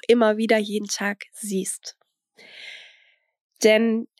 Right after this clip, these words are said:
damit kommen wir auch gleich zu Tipp Nummer acht, der hängt damit zusammen, nämlich visualisiere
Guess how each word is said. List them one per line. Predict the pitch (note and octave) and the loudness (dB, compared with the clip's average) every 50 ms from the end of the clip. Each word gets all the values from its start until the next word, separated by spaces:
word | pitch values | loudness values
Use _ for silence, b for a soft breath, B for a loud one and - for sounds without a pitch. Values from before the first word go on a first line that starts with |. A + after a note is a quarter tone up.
| _ _ _ _ | _ _ _ _
damit | - G#3 G3+ G#3 A3+ A#3 C#4+ C#4+ A#3+ A#3 D#4 - - - | -6 -2 2 4 4 4 4 4 4 4 4 2 0 -2
kommen | - C#4+ C4 C#4 | 0 2 4 4
wir | C4+ A3 G#3+ | 4 4 2
auch | B3 - | 2 0
gleich | - B3 A#3+ C4+ - | 2 2 2 0 0
zu | - - C4 | -2 -4 -4
Tipp | - - - D#4 F4 - - - | -2 -2 2 2 2 2 2 2
Nummer | C#4 C#4 B3+ A#3+ - - | 4 6 6 6 4 2
acht, | G#3 C4+ - - - | 0 -2 0 0 0
der | B3 | 2
hängt | A3+ B3+ C#4+ - | 2 2 0 0
damit | B3 B3 B3 - | 0 0 0 -2
zusammen, | - - A3+ G#3+ A#3 B3 B3+ A#3+ G#3 A3 A#3+ A#3+ | -2 -4 -2 0 0 2 2 2 0 0 0 4
nämlich | A3+ A#3+ B3 B3 A3+ B3 A#3+ - - | 4 4 4 4 2 -2 -2 -4 -2
visualisiere | G#3 G#3+ B3 C#4 B3+ C4 C4 C4 B3 A#3+ B3 B3 A#3+ G#3 G3 G3 A3 B3 C#4+ D#4+ D4 - A3 G#3 G3+ | 2 4 4 4 4 4 4 4 4 4 4 2 2 0 0 2 4 6 6 6 6 4 4 2 2